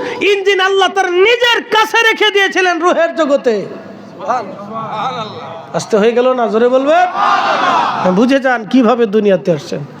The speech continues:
এই পোলাপান, এই। বস, যাবি না? ছুটি নেই আজকে, ছুটি নেই, ছুটি হবে না আজকে। আয়, সব চলে এসো,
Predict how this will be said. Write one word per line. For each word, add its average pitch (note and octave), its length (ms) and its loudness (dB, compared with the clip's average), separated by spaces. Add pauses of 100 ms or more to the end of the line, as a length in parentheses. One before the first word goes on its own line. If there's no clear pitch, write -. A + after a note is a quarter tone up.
(240)
এই D#4+ 300 0
পোলাপান, C4 400 0
এই। F#4 200 4 (2500)
বস, - 480 -2
যাবি G3 220 0
না? G3+ 80 2
ছুটি B3+ 280 0
নেই C4+ 140 4
আজকে, C#4 240 0
ছুটি D4 240 -2
নেই, B3 160 2 (680)
ছুটি C#4 300 2
হবে C4 180 2
না A#3 100 0
আজকে। F3+ 280 -4
আয়, G#3+ 180 0 (640)
সব F#4 260 -2 (140)
চলে B3+ 200 2
এসো, D3 260 -4